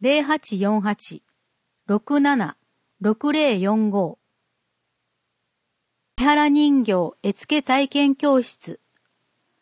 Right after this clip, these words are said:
三原に伝わる民芸品、三原人形の絵付け体験が楽しめます。時、十二月二十四日から、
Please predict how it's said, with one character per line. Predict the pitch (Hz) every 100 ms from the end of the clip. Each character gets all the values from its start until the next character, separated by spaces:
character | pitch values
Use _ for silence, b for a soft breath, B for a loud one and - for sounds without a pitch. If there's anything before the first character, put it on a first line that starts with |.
| _ _ _
三 | 208 233
原 | 294 302
に | 294 294
伝 | - 277
わ | 269 269
る | 269 214
民 | 220 277 269
芸 | 247 247
品、 | - 220 214 277 _ _ _ _ _ -
三 | 220
原 | 294 302 294
人 | 294 294 247
形 | 190 165 160 _ _ -
の | 208 208 - _ _ -
絵 | 202
付 | - 302 294
け |
体 | 302 285
験 | - 202 175
が | 170
楽 | 180 202
し | 214 208
め | 196
ま | 175 185
す。 | - _ _ _ _ _ _ _ _ _ _
時、 | 240 233 277 262 _ _ _ _ _ -
十 | 220 302
二 | 285 294
月 | 285 285 285
二 | 269 294
十 | 269 226
四 | 180 175
日 | - 262
か | 233
ら、 | 180 165